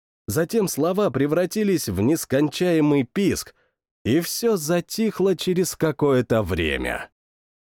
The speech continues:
Марк снова присел, с трудом оторвав побелевшие пальцы от посоха и положив его горизонтально на бедро.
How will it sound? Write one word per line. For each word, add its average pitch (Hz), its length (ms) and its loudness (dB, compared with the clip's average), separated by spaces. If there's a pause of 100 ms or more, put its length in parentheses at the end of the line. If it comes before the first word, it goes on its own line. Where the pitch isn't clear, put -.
(160)
Марк 120 400 0
снова 160 480 0
присел, 135 640 0
с - 120 -10
трудом 143 520 0
оторвав 147 640 -2
побелевшие 143 720 0
пальцы 147 420 -2
от 131 220 -2
посоха 139 680 0 (100)
и 101 100 0
положив 147 560 -2
его 156 280 0
горизонтально 139 840 2
на 120 140 2
бедро. 78 580 -2